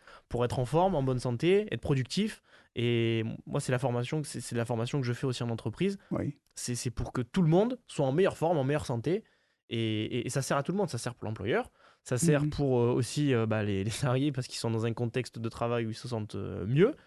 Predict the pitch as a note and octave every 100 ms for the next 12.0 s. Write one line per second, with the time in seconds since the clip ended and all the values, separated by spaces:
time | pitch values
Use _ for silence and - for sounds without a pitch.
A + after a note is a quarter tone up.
0 | _ - F3 F#3+ E3+ - C3 B2 F#3+ B3
1 | - - - A2+ C3+ B2 C3+ C3+ C3+ C3+
2 | C3 B2+ A#2+ G#2+ - A2+ G#2+ G#2+ F#2+ A2+
3 | G3+ - - - _ _ _ _ _ -
4 | - B2+ A2+ C#3 C3+ - A#2 A2 - A#3
5 | - A2+ A2+ - A#2+ A2 A2 A2 D#3 A3
6 | A#3 _ _ - A#2 B2 A2+ G#2+ - C3
7 | E3+ D3+ A#2 G#2 G2 G2+ G#2 - E3+ C3+
8 | G2 F2+ F#2 A#2 G#2 A2+ E3+ G#3 G#3 C#3
9 | C3+ B2 G#2+ G2 - _ - A#2 A#2+ A#2
10 | - - C3+ E3 E3 B2+ A#2 A2 G#2+ G#2+
11 | G#2+ G#2+ A#2+ A2 A#2+ B2+ - A2 A2 E3+